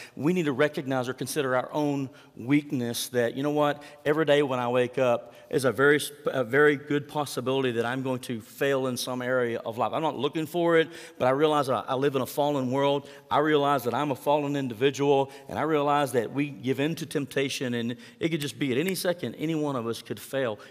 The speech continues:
Here's the good news, when we fail. Not if, but when. When we fail,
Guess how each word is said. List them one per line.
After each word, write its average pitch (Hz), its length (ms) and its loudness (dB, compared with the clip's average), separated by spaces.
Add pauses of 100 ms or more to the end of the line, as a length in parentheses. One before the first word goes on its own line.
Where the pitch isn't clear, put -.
Here's 143 240 -4
the 151 80 -8
good 160 200 -2
news, 107 260 -4
when 131 420 -4
we 113 140 -4
fail. 95 380 -10 (420)
Not 139 180 -2
if, 107 340 -4
but 123 140 -6
when. 110 400 -8 (360)
When 147 280 0
we 143 140 -2
fail, 98 640 -6